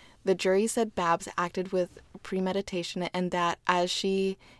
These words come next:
is an accomplished jumper, she knew how to disable the parachute.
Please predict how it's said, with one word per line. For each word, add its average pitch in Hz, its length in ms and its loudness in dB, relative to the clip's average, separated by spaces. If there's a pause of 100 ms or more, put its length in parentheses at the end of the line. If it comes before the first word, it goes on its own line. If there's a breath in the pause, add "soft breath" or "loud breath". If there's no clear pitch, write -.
is 190 120 2
an 185 80 2
accomplished 180 600 -2
jumper, 170 380 -4
she - 200 -4
knew 180 220 0
how 175 440 0 (120)
to 180 380 0
disable 170 520 -6
the 170 120 -10
parachute. 139 560 -10